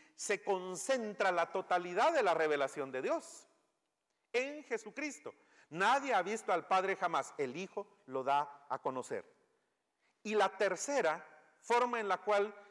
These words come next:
Karl Barth am-, eh, anuncia, eh, nos declara a nosotros, nos enseña también que Dios se ha revelado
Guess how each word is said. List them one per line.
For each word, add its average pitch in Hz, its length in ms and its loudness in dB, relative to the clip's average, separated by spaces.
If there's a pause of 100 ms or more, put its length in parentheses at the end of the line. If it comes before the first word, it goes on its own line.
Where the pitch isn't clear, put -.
(140)
Karl 170 220 2
Barth 208 320 2
am-, 156 300 -2
eh, 143 380 0
anuncia, 143 1000 0 (280)
eh, 143 460 0
nos 156 300 -2
declara 214 500 2
a 175 40 -2
nosotros, 156 400 -4
nos 156 220 -2
enseña 233 560 -4
también 143 360 -4
que 147 200 -4
Dios 220 320 0
se 202 80 -4
ha 196 80 2
revelado 214 580 0